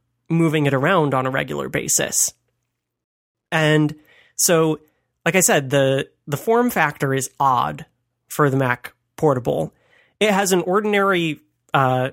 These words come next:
ordinary resolution and ordinary aspect ratio screen for the time, so that, that made it more normal. Uh, but it hinged in that middle point. And then the keyboard was also interesting. That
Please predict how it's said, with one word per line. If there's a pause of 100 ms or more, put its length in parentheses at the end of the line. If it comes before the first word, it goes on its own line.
ordinary
resolution (120)
and
ordinary (100)
aspect
ratio
screen
for
the
time, (460)
so
that,
that
made
it
more
normal. (500)
Uh,
but
it
hinged
in
that
middle
point. (500)
And
then
the
keyboard
was
also
interesting. (500)
That